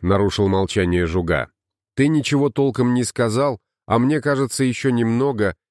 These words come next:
и я сам пойму, что происходит». «Так и должно быть». «Почему?» «Вопрос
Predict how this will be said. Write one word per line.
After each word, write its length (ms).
и 60
я 220
сам 340
пойму, 380
что 240
происходит». 800
«Так 260
и 60
должно 640
быть». 420
«Почему?» 560
«Вопрос 760